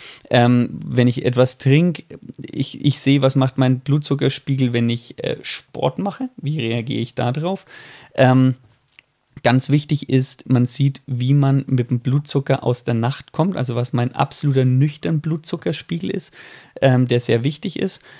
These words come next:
Ähm, ich kann sehen, ob ich irgendwelche Zuckerspitzen habe oder Entgleisung vorübergehend. Ich kann aber auch sehen, ob ich irgendwelche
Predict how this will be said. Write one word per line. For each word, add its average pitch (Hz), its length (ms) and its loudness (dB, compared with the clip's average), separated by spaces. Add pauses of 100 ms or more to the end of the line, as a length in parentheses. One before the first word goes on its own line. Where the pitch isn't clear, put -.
(140)
Ähm, 127 460 4
ich 131 160 -2
kann 131 180 2
sehen, 135 200 2
ob 127 140 -4
ich 123 80 0
irgendwelche 127 480 0
Zuckerspitzen - 880 -2
habe 156 200 0
oder 131 200 2
Entgleisung 120 720 2
vorübergehend. 160 720 0 (380)
Ich - 80 -20
kann 120 160 4
aber 120 120 4
auch 123 120 0
sehen, 131 180 2
ob 123 160 -2
ich - 180 -4
irgendwelche 123 380 2